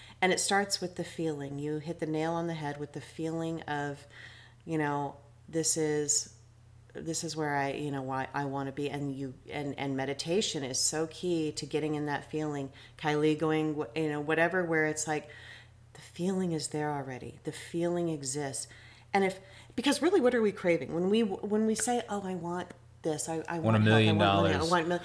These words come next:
Speaker 1: what do you want? You want the
Speaker 2: You want the
Speaker 1: feeling
Speaker 2: feeling of a million
Speaker 1: of a
Speaker 2: dollars.
Speaker 1: million dollars.
Speaker 2: Yeah.
Speaker 1: You can have that right now,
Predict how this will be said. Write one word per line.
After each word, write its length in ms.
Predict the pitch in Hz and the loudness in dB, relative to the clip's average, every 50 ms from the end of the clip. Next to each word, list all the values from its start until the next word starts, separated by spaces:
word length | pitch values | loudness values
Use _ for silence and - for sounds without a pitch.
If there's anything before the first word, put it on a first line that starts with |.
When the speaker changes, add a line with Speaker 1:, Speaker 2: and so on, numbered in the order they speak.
| - - - - | -8 -12 -6 4
Speaker 1:
what 80 | - 302 | 10 12
do 60 | 330 | 12
you 80 | 359 277 | 12 12
want? 200 | 226 262 - - | 12 10 8 8
You 100 | 226 302 | 8 10
want 160 | 359 392 - | 10 10 8
the 60 | 233 220 | 6 4
Speaker 2:
You 40 | |
want 60 | - - | 2 -2
the 460 | - - 208 226 240 254 247 247 240 214 | 0 4 8 8 10 10 10 10 8 8
Speaker 1:
feeling 40 | 170 | 8
Speaker 2:
feeling 280 | 147 107 107 104 92 | 8 8 6 6 4
of 100 | 82 76 | 0 -2
a 40 | 76 | -4
million 260 | 76 76 76 76 76 | -6 -6 -6 -4 -2
Speaker 1:
of 60 | 165 175 | 0 0
a 20 | |
Speaker 2:
dollars. 140 | 170 175 165 | 2 2 2
Speaker 1:
million 280 | 160 160 156 151 147 147 | 2 2 2 0 0 -2
dollars. 520 | 143 135 131 123 - - - - - - - | -2 -4 -4 -6 -6 -4 -4 -4 -4 -4 -4
Speaker 2:
Yeah. 240 | - 87 87 85 82 85 - | -2 -2 0 0 -2 -2 0
Speaker 1:
You 120 | 226 302 | 0 2
can 100 | - 302 | 4 6
have 140 | 294 302 277 | 6 6 6
that 140 | 277 285 277 | 4 2 2
right 160 | 247 262 254 | 2 2 2
now, 280 | 226 233 226 180 - 151 | 2 0 -2 -4 -6 -8